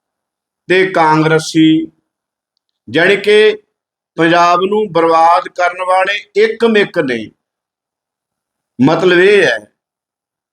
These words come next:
ਕੋਈ ਗੱਲ ਨਹੀਂ ਖਹਿਰਾ ਸਾਹਿਬ, ਤੁਹਾਡਾ ਵੀ ਕੇਸ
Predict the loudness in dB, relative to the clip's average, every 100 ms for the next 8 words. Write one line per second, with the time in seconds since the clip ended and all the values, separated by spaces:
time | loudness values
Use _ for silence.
0 | _ _ 0 0 2 0 0 -4 -2 0
1 | 0 0 0 -2 -4 _ _ _ _ _
2 | _ _ _ _ _ _ _ _ 0 2
3 | 2 0 0 -4 0 0